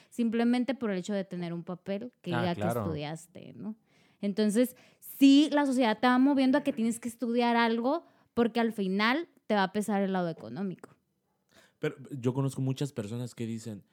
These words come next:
Speaker 3: sí quieren estudiar, ¿no? Pero por el hecho de que, "Ay, la están pasando mal, me voy tres meses a, a Estados Unidos. Ahí levanto lo que en un año hubiera levantado aquí", y se acostumbran.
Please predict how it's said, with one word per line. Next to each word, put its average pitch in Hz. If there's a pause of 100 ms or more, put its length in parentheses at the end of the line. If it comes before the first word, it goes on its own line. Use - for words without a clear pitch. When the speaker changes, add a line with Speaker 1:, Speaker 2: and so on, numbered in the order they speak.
(280)
Speaker 3:
sí 147
quieren 139
estudiar, 113 (160)
¿no? 139 (440)
Pero 135
por 135
el 131
hecho 131
de 160
que, 151
"Ay, 185
la 170
están 151
pasando 170
mal, 208
me 139
voy 160 (440)
tres 196
meses 185
a, 151
a 139 (300)
Estados 165
Unidos. 160 (720)
Ahí 123
levanto 160
lo 139
que 123
en 120
un 143
año 151
hubiera 135
levantado 127
aquí", 165 (520)
y 131
se -
acostumbran. 147